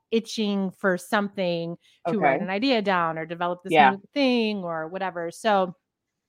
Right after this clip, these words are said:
Speaker 1: I think, um, we can create these moments to be bored, like, sit still for five minutes, see where your brain goes.
Speaker 2: Mm.
Speaker 1: Um, I've had to learn that discipline through the study of scripture and even in spiritual disciplines. Like, if we're talking about that, like,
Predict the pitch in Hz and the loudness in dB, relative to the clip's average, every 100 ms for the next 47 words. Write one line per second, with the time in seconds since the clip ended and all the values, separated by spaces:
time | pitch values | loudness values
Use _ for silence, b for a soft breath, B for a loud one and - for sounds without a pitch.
0 | - _ b b b b 220 196 269 262 | -20 _ b b b b -6 -2 0 0
1 | 233 - 202 190 175 170 180 233 - _ | -2 -2 0 0 -2 -6 -12 -14 -20 _
2 | _ - 214 247 233 214 - 214 220 285 | _ -2 2 2 0 -2 0 2 4 4
3 | 196 208 180 170 165 160 - - 175 160 | 2 -2 -2 -2 -2 -6 -8 -6 -6 -4
4 | 160 151 156 214 247 _ 190 170 - - | -4 -2 -2 -4 -8 _ -2 -2 -4 -4
5 | 220 - - 190 180 185 180 170 170 165 | -2 -2 2 2 2 -2 0 2 0 -4
6 | 165 - 185 175 165 160 156 147 143 160 | -6 -4 -2 0 -2 -2 -4 -6 -8 -8
7 | 165 185 - b b b b _ 196 190 | -6 -8 -12 b b b b _ 2 4
8 | 180 170 165 - _ _ - 202 226 214 | 2 -4 -8 -14 _ _ 2 4 4 4
9 | 214 202 185 180 180 175 170 160 170 165 | 2 2 0 -2 0 0 0 -4 -4 -10
10 | 170 - 165 156 156 156 - - _ _ | -12 -8 -4 -4 -6 -8 -12 -18 _ _
11 | _ - 190 165 - 165 156 - 175 - | _ -4 -4 -2 -2 -2 -2 -4 -6 -4
12 | 170 160 156 170 156 151 175 175 156 - | -2 -2 -2 -2 -4 -2 -2 -2 -4 -4
13 | 175 160 156 165 185 170 156 156 151 156 | -4 -4 -4 -8 -8 -4 -4 -4 -6 -6
14 | 160 165 160 156 143 196 208 - 165 | -6 -2 -2 -2 2 6 6 6 0